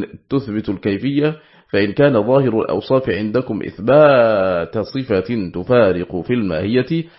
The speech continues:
وتقارب فيما يستحق بمثله الاشتراك في الوصف، فهذا هو التشبيه بعينه.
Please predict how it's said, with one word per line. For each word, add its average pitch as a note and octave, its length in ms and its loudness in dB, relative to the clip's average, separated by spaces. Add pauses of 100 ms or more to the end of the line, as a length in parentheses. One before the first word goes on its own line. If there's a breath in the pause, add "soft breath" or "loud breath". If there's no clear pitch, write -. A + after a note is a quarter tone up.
(280 loud breath)
وتقارب A#2 840 4
فيما G#2 360 -2
يستحق G#2 500 -2
بمثله G#2 500 -2
الاشتراك G2+ 560 0
في G#2 100 -6
الوصف، C#3+ 480 0 (320 soft breath)
فهذا A2+ 400 2
هو A2 180 -2
التشبيه A#2 540 -4
بعينه. B2+ 580 2